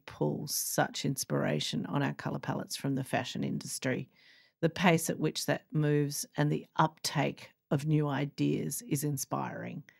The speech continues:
And I do feel that that is something,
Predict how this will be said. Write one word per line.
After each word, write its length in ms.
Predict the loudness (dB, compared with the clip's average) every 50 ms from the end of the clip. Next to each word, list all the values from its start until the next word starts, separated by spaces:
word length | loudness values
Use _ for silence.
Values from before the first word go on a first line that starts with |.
| _ _ _ _ _ _ _ _
And 380 | 2 2 4 4 4 2 0 0 2
I 200 | 6 6 6 6 2 -4 _ 2
do 340 | 6 8 8 10 8 6
feel 580 | 4 0 -6 -4 0 2 4 6 6 4 4 2
that 220 | 0 -4 -4 0
that 160 | 2 2 2 2
is 120 | 0 0
something, 880 | 0 0 0 0 0 -2 -4 -4 -2 0 0 0 0 0 -2 -2 -4